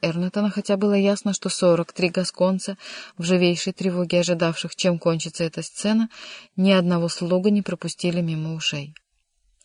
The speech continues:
Но, услышав радостные крики, раздавшиеся со всех сторон при последних словах Сент-Малина, Эрнатон понял, что ему следует притвориться удовлетворенным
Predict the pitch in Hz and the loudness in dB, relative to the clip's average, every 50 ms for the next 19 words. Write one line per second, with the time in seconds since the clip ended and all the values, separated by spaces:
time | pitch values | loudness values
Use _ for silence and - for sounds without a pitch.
0 | _ _ - - - - - - - - _ _ _ _ - 185 190 190 190 190 | _ _ -20 -20 -20 -20 -20 -20 -20 -20 _ _ _ _ 2 4 6 6 6 6
1 | 185 185 180 - - 175 - - 185 185 - 185 180 - 190 180 175 170 180 - | 4 4 2 2 0 -2 -2 0 0 0 0 -2 -4 -2 0 0 2 0 0 -4
2 | - - 185 180 180 - - - 190 180 160 - 165 156 160 160 156 170 165 160 | -2 -2 0 -2 -2 -2 -2 0 0 0 2 0 -2 -2 -2 0 0 0 0 0
3 | - - 160 156 - 156 151 - 160 - - 170 165 - - 180 175 175 170 165 | -2 -6 -8 -6 -6 -8 -8 -8 -6 -2 -2 -4 -4 -2 0 0 2 2 2 0
4 | 156 170 170 - 170 165 - - 170 156 160 160 151 - - 160 156 156 165 180 | -2 -4 -4 -4 -4 -4 0 -2 -2 -2 -2 -6 -8 -6 -6 -6 -4 -4 -2 -2
5 | 202 196 - - - 220 208 196 190 202 202 202 196 202 196 196 196 190 - - | -4 -4 -6 -4 -2 -2 -2 0 0 0 0 2 2 2 0 0 -2 -6 -10 -18
6 | - - - - - - _ _ 185 190 202 202 202 - 220 214 214 - 226 226 | -20 -18 -18 -18 -20 -20 _ _ 2 4 4 4 4 4 2 2 4 4 4 6
7 | 220 220 214 196 - - 196 190 190 190 190 190 - - 202 202 196 202 190 - | 6 6 4 2 2 2 2 4 4 4 2 0 2 2 2 2 4 2 0 0
8 | - 180 175 - 180 175 175 170 165 - 170 170 160 165 170 170 170 - - 185 | -6 -8 -2 0 0 0 0 0 -4 -4 -6 -6 -6 -6 -6 -8 -8 -4 0 0
9 | 180 185 180 156 135 135 135 - | 2 4 2 2 0 -4 -8 -12